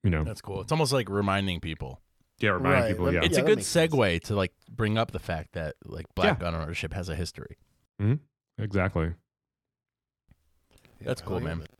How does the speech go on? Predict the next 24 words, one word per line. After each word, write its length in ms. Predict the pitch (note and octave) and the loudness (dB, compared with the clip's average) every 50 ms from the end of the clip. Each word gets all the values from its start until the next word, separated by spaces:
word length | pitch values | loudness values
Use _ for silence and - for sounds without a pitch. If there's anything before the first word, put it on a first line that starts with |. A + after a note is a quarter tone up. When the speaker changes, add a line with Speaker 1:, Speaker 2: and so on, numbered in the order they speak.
| _ _ _ | _ _ _
Speaker 2:
That's, 220 | - B2 C3 - - | 0 0 2 2 4
Speaker 1:
Yeah. 60 | F3 | 4
Speaker 2:
uh, 220 | D#3 C3+ B2+ A2+ G2+ - _ _ _ _ - - _ | 4 4 2 0 -2 -6 _ _ _ _ -20 -14 _
I 40 | A#2+ | -4
think 160 | C#3 F3 F3 | -2 0 0
that's 160 | D#3 C#3 - | 0 0 0
important 460 | B2 G#2+ - - B2+ A#2+ - G2+ F#2+ - | -2 -2 0 0 -2 -2 -2 -4 -4 -4
to, 100 | G2+ F2 | -6 -8
to 240 | - - G2 F2+ - | -6 -10 -10 -8 -6
look 180 | - G2 - - | -8 -6 -4 -4
at 80 | F#2+ | -6
it 100 | F2 - | -6 -6
like 140 | - F2 - | -10 -12 -10
that, 200 | - D2+ D#2 D#2 | -10 -10 -10 -8
because 440 | - D#2+ - E2 D#2+ D#2 D#2 - - - - - - | -10 -10 -8 -8 -8 -8 -10 -12 -14 -16 -18 -12 -8
there's, 360 | F2+ E2+ E2+ E2 E2 - - - | -8 -8 -6 -8 -10 -12 -16 -12
there's, 440 | - F2 E2+ E2 D#2+ - - - - - _ _ _ _ _ - - _ | -10 -8 -6 -6 -6 -8 -10 -12 -12 -14 _ _ _ _ _ -20 -20 _
like 180 | - F2+ F2+ - | -12 -12 -8 -8
we 80 | F2+ E2+ | -6 -6
were 80 | E2+ | -6
saying 240 | - - F#2 F2+ E2+ | -4 -4 -4 -4 -4
before, 360 | D#2 D#2 - - E2+ E2+ D#2+ | -4 -6 -6 -6 -4 -4 -4
you 80 | D#2+ D#2 | -4 -4
know, 180 | D#2 D#2 D2+ | -6 -8 -8